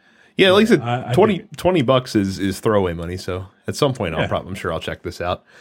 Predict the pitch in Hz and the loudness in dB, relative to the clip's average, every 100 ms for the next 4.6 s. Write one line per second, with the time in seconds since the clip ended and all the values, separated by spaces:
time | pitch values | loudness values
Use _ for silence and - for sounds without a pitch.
0 | - _ - 107 110 110 110 113 - _ | -20 _ -2 2 4 4 0 -6 -10 _
1 | - - - 160 170 120 - _ _ _ | -14 -14 -8 -8 -6 -10 -12 _ _ _
2 | _ - 180 175 165 _ _ _ _ _ | _ 2 4 4 2 _ _ _ _ _
3 | _ _ - - 156 190 180 160 151 156 | _ _ -12 2 4 4 2 0 2 0
4 | 160 156 - 165 214 208 | 0 -4 -2 2 4 2